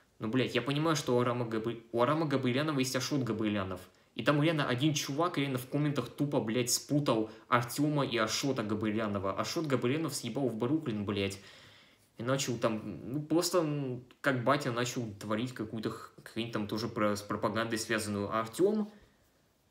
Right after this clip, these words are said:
а, Артёма, я смотрел кучу его интервью там с две тысячи двенадцатого, с середины десятых, ну, ближе к концу декады, так сказать.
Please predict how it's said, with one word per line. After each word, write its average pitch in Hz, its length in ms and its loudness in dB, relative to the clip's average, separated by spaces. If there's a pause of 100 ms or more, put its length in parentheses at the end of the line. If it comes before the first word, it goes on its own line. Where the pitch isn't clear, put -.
(140)
а, 110 200 0
Артёма, 175 400 4
я 131 160 2
смотрел 147 540 2
кучу 131 260 0
его 120 160 2
интервью 123 400 2
там 113 220 -2
с 107 40 -8
две 110 200 -4
тысячи 123 260 0
двенадцатого, 117 680 -2
с - 120 0
середины 113 520 -2
десятых, 123 560 -4
ну, 113 80 -6
ближе 113 260 0
к - 40 -6
концу 101 520 -4
декады, 120 440 -4
так 127 160 -6
сказать. 98 420 -4